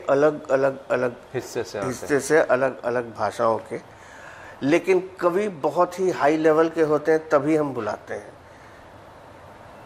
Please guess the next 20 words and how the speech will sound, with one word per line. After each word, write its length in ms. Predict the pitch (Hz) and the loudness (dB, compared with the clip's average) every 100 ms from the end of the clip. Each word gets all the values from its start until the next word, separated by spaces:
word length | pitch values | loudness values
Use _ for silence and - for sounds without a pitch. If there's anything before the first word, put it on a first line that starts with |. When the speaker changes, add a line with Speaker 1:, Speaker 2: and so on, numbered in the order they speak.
| - - - | -20 -20 -4
Speaker 1:
कि 160 | 143 131 | -2 0
Speaker 2:
तो 60 | |
कुल 80 | 143 | 0
Speaker 1:
ऐसा 260 | 151 156 151 | 0 2 0
Speaker 2:
मिलाकर 240 | 147 139 | 0 -4
एक 340 | 135 - - | -6 -10 -4
Speaker 1:
अ, 300 | 147 139 - | 0 0 -4
Speaker 2:
दुनिया 400 | 120 127 139 160 | -12 -8 -6 -4
की, 300 | 156 165 165 | -4 -2 0
विश्व 440 | 143 110 98 - 160 | -2 -6 -8 -6 -8
की 220 | - 151 | -6 -6
अलग-अलग 560 | - 127 156 147 151 131 | -4 -6 -2 0 2 2
अंदाज 640 | 113 117 113 139 143 - | 0 -2 0 0 -2 -10
की 60 | - | -8
कविताएं 540 | - 101 98 117 117 | -4 -2 0 0 2
Speaker 1:
हाँ, 60 | 160 | 2
Speaker 2:
आपको 100 | 165 | 2
Speaker 1:
जैसे 300 | 175 - - | 0 -2 -6
हमारे 440 | 143 143 151 156 165 | -2 2 4 4 4
यहाँ 320 | 151 139 131 | 4 2 0